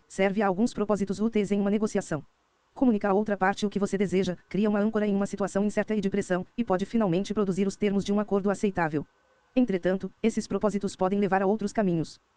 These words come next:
E a barganha posicional não atende a critérios básicos para a produção de acordos sensatos de forma eficiente e amigável. Discutir com base em posições produz resultados insensatos quando negociadores barganham posições, tendem a se enredar nelas. Quanto mais você esclarece sua posição e a defende de ataques,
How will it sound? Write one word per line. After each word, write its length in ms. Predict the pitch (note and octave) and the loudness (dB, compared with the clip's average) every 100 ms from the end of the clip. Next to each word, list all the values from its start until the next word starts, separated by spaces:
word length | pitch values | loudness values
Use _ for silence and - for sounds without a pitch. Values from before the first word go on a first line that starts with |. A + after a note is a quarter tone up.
| _ _ _ | _ _ _
E 80 | C4 | 0
a 20 | |
barganha 340 | G#3+ F3 G3 G#3 | 2 0 0 0
posicional 460 | G3+ G3+ F3+ F#3 | 0 0 0 2
não 140 | G#3 A3 | 2 2
atende 260 | G#3 G3+ | 0 -2
a 60 | F#3+ | 0
critérios 400 | G3+ F#3+ F#3+ D#3+ | 0 0 0 2
básicos 380 | F3+ F#3+ G3+ - | 0 0 -4 -2
para 180 | G3 | -2
a 20 | F#3+ | 0
produção 380 | G3+ F#3+ G3 | -2 0 -2
de 80 | G3+ | 0
acordos 380 | F#3+ F#3+ F#3+ G3+ | 0 0 -2 -2
sensatos 340 | A3 G#3 G3 | -4 -4 -4
de 100 | F#3 | -4
forma 260 | - F#3+ G3 | -2 0 0
eficiente 520 | G3 - F#3 G#3+ A3 | -2 -2 -2 0 0
e 80 | G#3+ | 2
amigável. 440 | G3+ F3+ D#3+ D#3 - _ _ _ _ | 2 2 0 -2 -6 _ _ _ _
Discutir 380 | B3+ - A3 G#3 | -2 -2 -2 -2
com 140 | G#3 F3 | 0 2
base 240 | F3+ G3 | 2 2
em 60 | G3+ | 0
posições 440 | G3+ F#3+ F#3+ G3 | 0 0 -2 -2
produz 320 | G3+ F#3 G#3 | -2 0 0
resultados 500 | G3+ F#3+ F#3 F#3 F#3+ | 0 -2 0 0 0
insensatos 460 | G#3 G#3 G3 G3 - | 0 -2 -4 -6 -2
quando 220 | F#3+ G3 | 0 2
negociadores 520 | G#3+ A3 F3+ E3+ F#3+ | 0 0 0 0 0
barganham 300 | G3+ G3+ F#3+ | 0 0 0
posições, 520 | G3 G3 F#3 F#3 F#3 - _ | 0 -2 0 -4 -4 -10 _
tendem 240 | A3 G#3+ | -2 0
a 60 | G#3+ | 0
se 100 | G#3+ | 0
enredar 300 | G3+ F3+ F3 | 0 0 0
nelas. 400 | E3 D3 - - _ _ _ _ - | 0 -2 -8 -18 _ _ _ _ 0
Quanto 260 | B3 B3 | 2 4
mais 200 | F#3+ F#3+ | 2 2
você 180 | G3+ G#3+ | 0 0
esclarece 420 | G3 G#3 F3+ - | 0 0 0 0
sua 160 | - G#3 | -2 0
posição 380 | G#3 F#3+ G3 G#3+ | 0 0 0 2
e 80 | |
a 60 | G#3 | 2
defende 340 | G3 G3+ G#3 | 0 0 -2
de 80 | F#3+ | 0
ataques, 480 | F#3+ F#3+ F#3+ F3+ | 0 0 0 -4